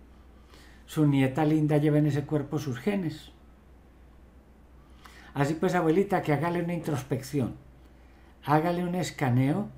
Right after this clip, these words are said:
a ese cuerpo lindo de su nieta.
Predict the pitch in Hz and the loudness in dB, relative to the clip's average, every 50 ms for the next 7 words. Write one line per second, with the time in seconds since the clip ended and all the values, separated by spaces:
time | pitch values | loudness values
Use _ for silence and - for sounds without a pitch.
0 | - - - - - - - - - - - - - 139 135 143 147 147 - 170 | -20 -20 -20 -20 -20 -20 -20 -20 -20 -20 -14 -6 -2 0 0 0 0 -2 -4 -6
1 | 151 - - 165 156 151 151 156 - 165 160 156 - - - - - - 156 151 | -6 -4 -2 0 0 0 0 -4 -6 -8 -8 -8 -12 -20 -20 -16 -6 -2 0 2
2 | 151 151 151 147 151 147 139 127 120 - - 113 104 101 98 90 80 - - | 2 2 4 4 2 2 2 0 -2 -2 -4 -6 -4 -4 -6 -8 -10 -16 -20